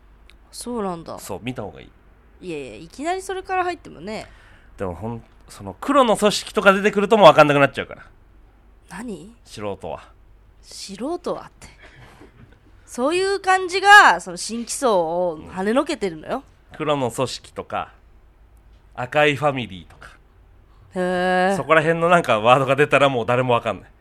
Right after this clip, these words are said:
Speaker 1: うーん。
Speaker 2: 俺ですらよく分かってないし。
Speaker 1: 難しくなってくるんだ。
Speaker 2: 難しくなってくる。
Speaker 1: ワンピースもそうだもんね、だってね。
Speaker 2: ワンピースも読んでないでしょ？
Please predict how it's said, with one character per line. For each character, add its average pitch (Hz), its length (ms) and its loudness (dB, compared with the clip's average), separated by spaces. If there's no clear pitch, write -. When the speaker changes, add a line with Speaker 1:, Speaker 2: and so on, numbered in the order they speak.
Speaker 1:
う 190 40 -10
ー 196 240 -8
ん。 - 40 -2
Speaker 2:
俺 180 140 2
で 190 120 2
す 190 120 -4
ら 117 80 2
よ 113 120 0
く 107 100 -10
分 98 100 -6
か 104 60 -8
っ - 40 -20
て 92 120 -16
な 82 80 -12
い 82 40 -16
し。 - 80 -14
Speaker 1:
難 240 320 -2
し 262 220 -6
く - 140 -10
な 156 120 4
っ - 40 0
て - 40 -8
く - 60 -4
る 156 80 8
ん - 0 -
だ。 - 0 -
Speaker 2:
難 - 0 -
し 175 80 0
く 156 60 -2
な 135 80 2
っ - 20 -2
て - 0 -
く - 40 -2
る。 165 40 -2
Speaker 1:
ワ 208 100 6
ン 247 80 -10
ピ 339 100 -4
ー 349 40 -4
ス 294 100 -8
も 185 120 -6
そ 190 160 -4
う 175 40 2
だ 156 80 -2
も 156 120 -12
ん 190 60 -10
ね、 254 100 0
だ 202 60 4
っ - 40 -2
て - 140 -16
ね。 175 260 -6
Speaker 2:
ワ 190 100 -2
ン 208 60 -8
ピ 208 100 -12
ー 214 40 -12
ス - 100 -16
も 113 80 -6
読 107 100 -4
ん 98 40 -10
で 87 60 -8
な 78 80 -10
い 69 40 -12
で - 60 -20
し - 40 -16
ょ？ 165 240 -10